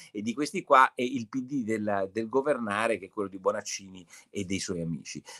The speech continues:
Tutto in stallo per la vigilanza rai e il Copasir, che sono le due grandi, ehm, commissioni che vengono date all'opposizione, e come dicono oggi molti giornali, i servizi segreti è una battaglia che nessuno vuole mollare, anche perché sappiamo cosa si può fare con loro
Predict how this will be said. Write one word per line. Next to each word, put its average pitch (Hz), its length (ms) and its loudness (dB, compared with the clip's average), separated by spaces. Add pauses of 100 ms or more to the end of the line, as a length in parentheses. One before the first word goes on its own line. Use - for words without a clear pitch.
(120)
Tutto 240 340 8
in 139 100 10
stallo 113 640 8 (220)
per 143 240 2
la 120 140 2
vigilanza 123 680 0
rai 120 300 2
e 110 40 -2
il 101 80 -6
Copasir, 117 540 0
che 104 120 -8
sono 107 160 -8
le 107 120 -4
due 131 200 -4
grandi, 110 480 -2 (200)
ehm, 104 400 0
commissioni 113 600 2
che 101 120 -2
vengono 107 260 2
date 117 160 6
all'opposizione, 127 800 2
e 92 60 -2
come 110 200 -2
dicono 113 500 2
oggi 120 260 4
molti 117 300 0
giornali, 101 600 0
i 104 100 -12
servizi 110 480 -2
segreti 107 560 -6 (200)
è 104 200 8
una 104 140 8
battaglia 107 500 6
che 104 120 -2
nessuno 104 480 2
vuole 101 480 8
mollare, 101 1160 6
anche 117 320 -2
perché 104 300 -8
sappiamo 104 580 -2
cosa 98 280 0
si 85 140 -12
può 95 160 0
fare 92 360 0
con 98 200 0
loro 101 360 2